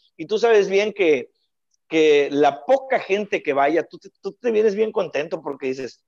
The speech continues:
pues, es un logro más para la agrupación, ¿no? Eh, y luego tocar en, en, en otro país también es algo, este, pues, eh, como que, como que son tanques de oxígeno para la agrupación,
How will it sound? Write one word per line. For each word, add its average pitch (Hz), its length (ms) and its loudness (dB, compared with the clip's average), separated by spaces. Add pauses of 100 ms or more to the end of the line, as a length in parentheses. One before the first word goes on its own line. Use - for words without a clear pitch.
pues, - 160 -14
es 139 120 -10
un 185 140 -10
logro 190 260 0
más 147 300 -6
para 135 160 -8
la 127 60 -6
agrupación, 120 600 -6
¿no? 127 220 -10 (260)
Eh, 117 380 -4
y 131 140 -6
luego 147 340 0
tocar 160 400 0
en, 143 220 0
en, 135 180 -6 (100)
en 135 80 -10
otro 151 220 -2
país 151 560 -2 (240)
también 143 380 0
es 180 120 -2
algo, 160 640 2 (140)
este, 120 600 -8 (240)
pues, 135 240 -4
eh, 143 400 -12
como 143 340 -6
que, 127 220 -4
como 139 260 -8
que 127 140 -6
son 180 180 -4
tanques 202 300 0
de 170 60 4
oxígeno 185 520 -4
para 147 140 0
la 135 80 -2
agrupación, 135 600 0